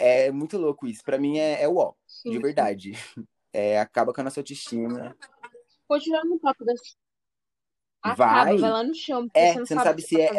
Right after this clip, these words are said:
Speaker 2: fazendo,
Speaker 1: bom. Será que é bom
Speaker 2: exatamente.
Speaker 1: mesmo? Não, acho que não. A galera não consome isso. Vou ter que mudar.
Speaker 2: E você não tá vendo a pessoa lá pra ela te dar uma reação. Tipo, você faz uma coisa e a pessoa,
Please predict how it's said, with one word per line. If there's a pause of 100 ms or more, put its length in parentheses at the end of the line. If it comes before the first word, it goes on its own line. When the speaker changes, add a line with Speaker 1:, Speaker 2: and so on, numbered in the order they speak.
Speaker 2:
fazendo,
Speaker 1:
bom.
Será
que
é
bom
Speaker 2:
exatamente.
Speaker 1:
mesmo?
Não,
acho
que
não.
A
galera
não
consome
isso.
Vou
ter
que
mudar. (720)
Speaker 2:
E
você
não
tá
vendo
a
pessoa
lá
pra
ela
te
dar
uma
reação.
Tipo,
você
faz
uma
coisa
e
a
pessoa,